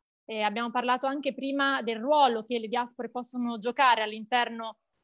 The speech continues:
eh, del nostro anche sistema di racconto, no? Possono anche diventare, spesso, oh, lo sono già, ehm, un anello per collegare questi mondi e, eh,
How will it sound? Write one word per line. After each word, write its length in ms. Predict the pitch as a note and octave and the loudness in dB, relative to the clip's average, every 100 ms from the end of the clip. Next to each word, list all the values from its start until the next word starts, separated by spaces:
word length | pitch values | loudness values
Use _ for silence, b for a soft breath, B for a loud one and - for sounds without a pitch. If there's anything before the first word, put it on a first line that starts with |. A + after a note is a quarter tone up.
| - | -8
eh, 140 | G3+ | -6
del 400 | G3 A3 G#3+ G#3+ A3 | -4 -2 -2 -2 -2
nostro 360 | E4 - A#3+ | -4 -4 -6
anche 240 | A3+ A3 A3 | -6 -6 -8
sistema 400 | A3+ - A#3+ A3 | -8 -2 0 0
di 100 | A3 | 0
racconto, 600 | A3 - C#4 G#3+ A#3+ B3 | -2 0 0 0 -2 -2
no? 260 | C#4 D#4 | 0 -2
Possono 320 | - A#3 - C#4 | -4 -8 -4 -4
anche 280 | F#4 D#4 | -4 -4
diventare, 640 | A#3+ B3 B3 A#3+ C4+ G#3+ G3+ | -2 0 2 4 4 4 2
spesso, 580 | - - D4 C#4+ - C4+ | -6 0 0 0 2 4
oh, 720 | B3 G#3+ G#3 G#3 G#3+ G#3+ G#3+ | 4 0 0 0 2 2 2
lo 160 | A3 | 0
sono 400 | A3 D4+ D4+ C4 | 0 4 4 4
già, 280 | G#3 C4 G#3+ F#3 B B B B | 4 6 4 2 B B B B
ehm, 720 | G#3+ G#3 G#3+ G#3+ G#3+ G#3+ A3 | 0 2 2 0 -4 -6 -8
un 120 | C4 B3 | -4 -2
anello 720 | B3+ E4 C4 G#3+ G3+ G3 G3 | 0 2 2 0 -4 -6 -4
per 220 | A#3 A3 | -4 -4
collegare 540 | B3 A#3+ A#3 A#3+ A#3 | -2 -2 2 2 2
questi 320 | A#3 A#3 - B3+ | -2 -6 -2 -2
mondi 760 | C#4 D#4 E4+ E4+ D4 F4+ E4+ - | 0 0 -2 -4 -2 -2 -4 -4
e, 420 | D4 E4+ F#4+ F4 | -2 0 0 0
eh, 680 | C4 A#3+ A#3 A#3 A#3 A3+ | -2 0 0 0 0 -4